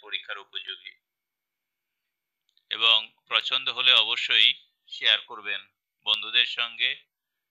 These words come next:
এবং লাইক দিয়ে দেবেন। চাইলে আপনারা একে ডাউনলোডও করে নিতে পারবেন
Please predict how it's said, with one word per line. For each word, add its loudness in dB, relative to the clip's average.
এবং -6
লাইক 2
দিয়ে -4
দেবেন। -8
চাইলে 8
আপনারা -2
একে 6
ডাউনলোডও 2
করে -6
নিতে -4
পারবেন -2